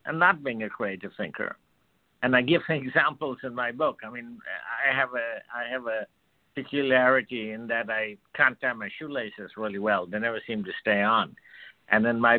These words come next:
book, I talk about, you know, how many ways there are to tie your shoelaces?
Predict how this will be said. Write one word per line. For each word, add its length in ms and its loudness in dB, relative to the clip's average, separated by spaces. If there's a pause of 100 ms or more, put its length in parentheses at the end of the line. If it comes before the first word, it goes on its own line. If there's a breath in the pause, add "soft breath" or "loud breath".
(120)
book, 220 4
I 160 0 (160)
talk 180 2
about, 460 0 (560)
you 140 -4
know, 180 0
how 140 0
many 180 -6
ways 320 0
there 140 0
are 100 0
to 140 -16
tie 260 -2
your 140 -4
shoelaces? 560 -2